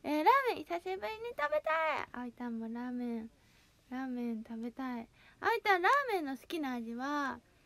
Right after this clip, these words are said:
なんかね、ずっとね、前はね、味噌ラーメンが一番だったんですけど、ある時に、あのー、鶏白湯ラーメン？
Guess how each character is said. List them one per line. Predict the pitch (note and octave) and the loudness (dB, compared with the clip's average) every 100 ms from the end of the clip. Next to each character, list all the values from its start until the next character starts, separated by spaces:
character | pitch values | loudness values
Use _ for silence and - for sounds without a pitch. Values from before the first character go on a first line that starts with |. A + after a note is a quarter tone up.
| - - - - | -20 -20 -10 -4
な | |
ん | B3+ | 0
か | C4+ | 0
ね、 | C4+ C4+ | 0 -2
ず | A#3+ | -2
っ | D4 | -4
と | A4 | 0
ね、 | A4+ B4 A#4+ F4+ | 2 4 4 4
前 | F#4+ F#4+ | 4 4
は | D#4 | 2
ね、 | B3 B3+ C4 | -2 -4 -2
味 | B3+ C4+ | -2 0
噌 | G4+ | 4
ラ | C5 D5 | 6 6
ー | G#4+ | 6
メ | D4+ | 0
ン | |
が | B3 | -2
一 | A#3+ - | -2 -4
番 | C4+ B3+ | -2 -2
だ | A3+ | -2
っ | G#3+ | -6
た | G#3+ | -8
ん | G#3 | -8
で | G3+ | -10
す | - | -12
け | - | -10
ど、 | A3 C4 B3+ A3+ | -4 -2 -2 -4
あ | - - - - A#4+ C5+ | -8 -20 -20 4 6 6
る | G4+ | 2
時 | D4+ A#3+ | -2 -2
に、 | A#3 B3+ C4+ B3+ A3+ - - - - | -2 0 0 -2 -4 -8 -20 -20 -6
あ | A#3 B3 | 0 2
の | A#3+ B3 A#3+ A#3 A#3+ A#3 A3+ A3+ A3+ | 2 2 2 2 0 0 0 0 -4
ー、 | - | -8
鶏 | - D#4 G#4 | 0 6 6
白 | - B4+ | 6 2
湯 | B4 A#4+ A#4 A4+ A4+ A4 | 2 2 0 2 2 2
ラ | |
ー | |
メ | C#4 | 0
ン？ | G3 G#3 | -6 -12